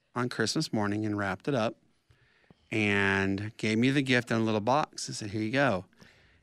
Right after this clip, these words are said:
And, um, of course, I didn't think, I, you know, it was not the best day because Addison, Easton, and Holden kinda were going back and forth at each other.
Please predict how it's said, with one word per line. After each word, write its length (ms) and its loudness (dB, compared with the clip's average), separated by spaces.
And, 720 2
um, 460 2
of 60 -20
course, 420 4
I 180 6
didn't 220 2
think, 220 0
I, 140 0
you 100 4
know, 220 6
it 60 2
was 120 2
not 220 2
the 100 -2
best 360 0
day 180 2
because 600 0
Addison, 420 0
Easton, 320 -2
and 100 0
Holden 300 -2
kinda 280 -2
were 120 0
going 200 0
back 260 0
and 120 -2
forth 240 0
at 60 2
each 140 -2
other. 360 0